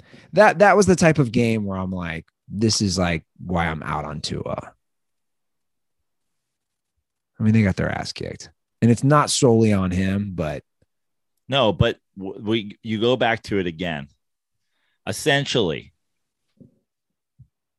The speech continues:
Speaker 2: when, when you talk about a franchise, it's the quarterback,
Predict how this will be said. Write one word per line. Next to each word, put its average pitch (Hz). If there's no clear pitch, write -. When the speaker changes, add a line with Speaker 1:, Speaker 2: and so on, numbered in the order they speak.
Speaker 2:
when, 120
when 117
you 143
talk 143
about 98
a 95
franchise, 90
it's 98
the -
quarterback, 110